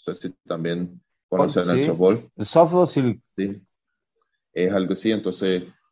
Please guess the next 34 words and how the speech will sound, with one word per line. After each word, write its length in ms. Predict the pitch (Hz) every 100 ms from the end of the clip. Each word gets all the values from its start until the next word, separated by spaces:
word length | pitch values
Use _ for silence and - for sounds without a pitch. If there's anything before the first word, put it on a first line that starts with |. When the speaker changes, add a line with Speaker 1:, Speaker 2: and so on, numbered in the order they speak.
| -
Speaker 1:
eh, 680 | 90 87 85 85 - 123 -
la 140 | 95
atracción, 500 | 90 92 90 - 113
pues, 120 | 120 98
siempre 280 | 98 98
son 180 | 98 95
los 120 | 110
pitchers. 440 | - 131 131 120 90 _ _ _ _ _ _ _
Los 120 | 90
Speaker 2:
Claro. 180 | 120 113
Speaker 1:
pitchers 340 | 85 139 101
por 180 | - 92
su 140 | - -
forma 460 | - 95 92 92
de, 240 | 87 85 78
de 180 | 85
lanzar 520 | 78 76 78 90 90 87
y 120 | 82
eso, 220 | 78 - _ _
¿sí? 160 | 98
Entonces, 560 | 107 - 85 - 90 87
eh, 100 | - _ _ -
eh, 480 | 78 80 - 78 -
eh, 100 | 82
nosotros, 920 | 82 82 90 - 90 90 87 82 - _ -
nosotros 360 | 92 78 92
tenemos 340 | 85 85 87 90
ahí. 200 | 78 78 _ _ _
Entonces, 320 | 98 113 - -
aparte, 600 | 98 110 104 - 151 - _
para 180 | - 87
retomar 580 | 85 90 87 87 90 92
la, 380 | 107 107 95 -
la, 360 | 90 87 85